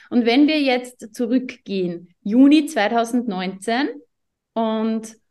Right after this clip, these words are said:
jetzt haben wir, ja, zweites Quartal zwanzig dreiundzwanzig. In diesem drei bis vier Jahren, liebe Steffi,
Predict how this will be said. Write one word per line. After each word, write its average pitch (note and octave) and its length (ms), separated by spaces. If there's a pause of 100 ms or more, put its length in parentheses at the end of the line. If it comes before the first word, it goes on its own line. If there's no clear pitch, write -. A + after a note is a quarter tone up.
(300)
jetzt G#3 340
haben A3+ 200
wir, G#3+ 540 (140)
ja, G3+ 200
zweites G#3 480
Quartal A3 640
zwanzig G#3+ 480
dreiundzwanzig. B3+ 1120 (520)
In D4 240
diesem D4 880 (320)
drei G3+ 260
bis B3+ 260
vier B3 280
Jahren, F#3 400
liebe G#3 200
Steffi, F3+ 720